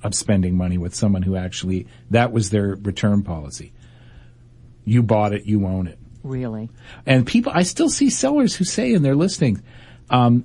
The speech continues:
Speaker 1: "I only take returns if I made a mistake." So what basically is your happiness, your satisfaction is of no interest to me. That's basically the message you're
Speaker 2: Mm-hmm.
Speaker 1: telegraphing if you don't take returns. So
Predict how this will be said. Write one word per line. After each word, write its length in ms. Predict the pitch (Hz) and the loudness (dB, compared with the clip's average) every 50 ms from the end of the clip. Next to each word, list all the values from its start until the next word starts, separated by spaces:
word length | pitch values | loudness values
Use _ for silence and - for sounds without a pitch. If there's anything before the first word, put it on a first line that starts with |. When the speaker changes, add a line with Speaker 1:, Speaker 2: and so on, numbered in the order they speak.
| - | 2
Speaker 1:
"I 120 | - 139 147 | 2 4 4
only 200 | 156 175 196 214 | 4 4 4 2
take 300 | - - 180 175 170 - | 2 2 2 2 2 2
returns 460 | 151 135 - - 143 139 135 135 110 | 0 0 2 0 2 2 2 2 2
if 120 | 117 - - | 2 2 2
I 160 | 113 113 113 | 2 4 4
made 200 | 113 113 110 104 | 4 4 2 2
a 40 | 101 | 2
mistake." 600 | 95 95 - - - 107 95 85 - - - - - - - - - - - _ - - - - - | 0 -2 -4 -2 -2 -2 -2 -2 -6 -12 -18 -20 -20 -20 -20 -20 -20 -20 -20 _ -20 -20 -20 -12 -6
So 220 | - - 123 117 | -2 0 2 2
what 220 | 110 117 117 98 92 | 2 2 0 0 0
basically 680 | 123 135 160 156 - 151 113 123 117 110 107 104 104 | 0 0 2 0 0 -2 -2 0 0 2 0 0 0
is 220 | - 113 110 98 101 | 0 0 0 2 2
your 160 | 123 143 170 | 2 2 2
happiness, 720 | 156 156 165 165 170 165 - 135 104 90 76 - - - | 0 0 0 0 0 0 0 0 0 0 -2 -6 -2 0
your 100 | 123 139 | 0 0
satisfaction 920 | 139 - - 151 135 127 127 - - - 131 123 120 123 - - 90 78 - - - | 2 2 0 2 2 0 0 -2 -2 0 0 0 0 -2 -4 -6 -8 -8 -10 -4 -2
is 160 | 131 117 101 | -2 0 0
of 140 | 107 92 95 | 0 -2 -2
no 380 | 98 98 101 120 143 175 175 | 0 2 4 4 4 4 4
interest 340 | 165 151 - - 113 - - | 2 2 0 -2 -4 -4 -6
to 80 | - 82 | -8 -10
me. 240 | 73 - - - - - - - - - - - - - - - - - - - - - - - - - - - - - - - - - - | -10 -12 -14 -20 -20 -20 -20 -20 -20 -20 -20 -20 -20 -20 -20 -20 -20 -20 -20 -20 -20 -20 -20 -20 -20 -20 -20 -20 -20 -20 -20 -20 -20 -12 -10
That's 200 | 92 101 - - | -8 -8 -4 0
basically 460 | - 123 147 156 180 160 - 156 139 | 0 2 2 2 0 0 0 2 2
the 100 | 123 117 | 2 2
message 380 | 117 113 120 - - 101 92 | 2 2 2 0 -2 -4 -4
you're 100 | 98 98 | -4 -6
Speaker 2:
Mm-hmm. 140 | 92 - - | -4 -2 0
Speaker 1:
telegraphing 540 | 85 - 90 - 92 87 90 98 - 87 80 | 0 0 0 0 0 0 -2 -2 -4 -8 -10
if 160 | 80 80 - | -10 -8 -6
you 80 | 98 92 | -6 -4
don't 200 | 92 95 95 92 | -4 -4 -6 -6
take 240 | - 98 92 90 - | -6 -6 -8 -8 -10
returns. 420 | 92 92 - 95 82 80 76 - - | -12 -10 -8 -8 -8 -8 -10 -10 -6
So 200 | - 107 101 | -4 -4 -4